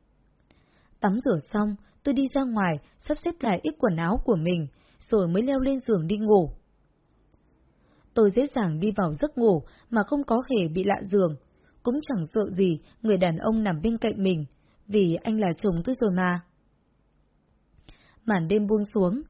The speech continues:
tôi thì say giấc ngủ mà không hề hay biết người đàn ông bên cạnh mình đã thức giấc từ lúc nào. Dưới ánh đèn ngủ,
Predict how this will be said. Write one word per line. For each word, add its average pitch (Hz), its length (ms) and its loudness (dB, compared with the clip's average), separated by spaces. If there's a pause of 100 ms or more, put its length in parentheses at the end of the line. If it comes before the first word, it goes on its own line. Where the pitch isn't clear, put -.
(280)
tôi 208 240 4
thì 202 80 0 (160)
say 208 160 0
giấc 311 160 -4
ngủ 196 240 4 (300)
mà 214 120 2 (100)
không 277 180 -4
hề 190 200 2
hay 196 200 -2
biết 269 220 -2 (360)
người 220 140 2
đàn 175 200 2
ông 254 240 -2
bên 262 160 0
cạnh 226 220 -2
mình 190 280 0 (260)
đã 208 100 2 (100)
thức 311 200 -6
giấc 349 120 2 (100)
từ 202 160 4
lúc 180 240 0
nào. 180 280 0 (720)
Dưới 214 100 2
ánh 208 200 0
đèn 202 240 2
ngủ, 175 260 2